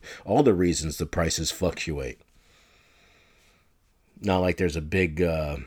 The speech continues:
shortage of anything. You know, it's a supply chain has been stacked for about four or five months now. So, I mean, what's that got to do with anything? Let's not blame Sleepy Joe for a lot. You know what I'm saying?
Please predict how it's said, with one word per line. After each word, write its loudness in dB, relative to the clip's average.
shortage 4
of -4
anything. -6
You -8
know, -4
it's -6
a 4
supply 4
chain 2
has 0
been 2
stacked 2
for 2
about 2
four 2
or 2
five 0
months 0
now. -4
So, -4
I -6
mean, -12
what's -2
that 4
got 6
to -2
do -2
with -4
anything? -10
Let's -2
not 6
blame 4
Sleepy 2
Joe 6
for 0
a 4
lot. 4
You -6
know -4
what -4
I'm -6
saying? -2